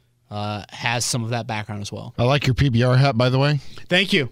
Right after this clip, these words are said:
Speaker 1: Uh, a listener sent this, Kansas City Steve. I know our audience can't see it, uh, but I wore it on the morning show today. So I love, I love the label.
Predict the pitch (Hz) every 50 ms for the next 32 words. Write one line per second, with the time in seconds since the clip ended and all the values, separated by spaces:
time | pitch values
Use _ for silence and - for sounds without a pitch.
0 | - - - 131 143 156 160 151 151 135 135 151 156 170 185 - 214 196 - -
1 | 175 - - 143 151 - - - 160 165 160 156 - 190 175 160 156 - - 165
2 | 147 139 139 139 139 131 131 131 131 131 127 127 127 127 131 127 123 120 - -
3 | 120 110 - - 139 131 120 135 - - - - - - _ _ - 113 113 110
4 | 117 113 113 110 117 120 117 113 110 107 107 113 117 120 120 113 - 120 110 101
5 | - 110 110 110 117 117 110 107 - - 107 104 101 98 - _ _ _ _ _
6 | _ _ - 139 135 120 135 151 151 - - 123 123 123 139 147 123 113 110 110
7 | 123 135 120 107 -